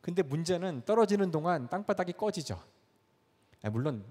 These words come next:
거짓말이에요. <laughs> 땅바닥이 꺼지는 게 아니라 지구가 둥근 거예요. 지구가 둥글어서 꺼지는 것처럼 보이죠. 그래서 달은 떨어지지만 땅에 닿지 않는다는 것이 뉴턴. 이것이, 이 그림은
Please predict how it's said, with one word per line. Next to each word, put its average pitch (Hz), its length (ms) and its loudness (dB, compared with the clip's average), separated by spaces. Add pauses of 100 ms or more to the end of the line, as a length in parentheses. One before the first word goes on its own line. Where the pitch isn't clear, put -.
(100)
거짓말이에요. 120 640 -4
<laughs> - 320 -12
땅바닥이 170 420 -4
꺼지는 175 400 -2
게 165 80 -4
아니라 131 280 -4
지구가 139 340 -6
둥근 143 480 -8
거예요. 95 420 -8 (1080)
지구가 143 400 -4
둥글어서 147 840 -6
꺼지는 180 400 -6
것처럼 139 600 -8
보이죠. 101 320 -8 (2250)
그래서 135 280 -8
달은 139 400 -4
떨어지지만 143 600 -4
땅에 147 200 -10
닿지 - 360 -12
않는다는 104 680 -10
것이 113 200 -10
뉴턴. 110 340 -12
이것이, 135 480 -8
이 151 160 -10
그림은 147 480 -6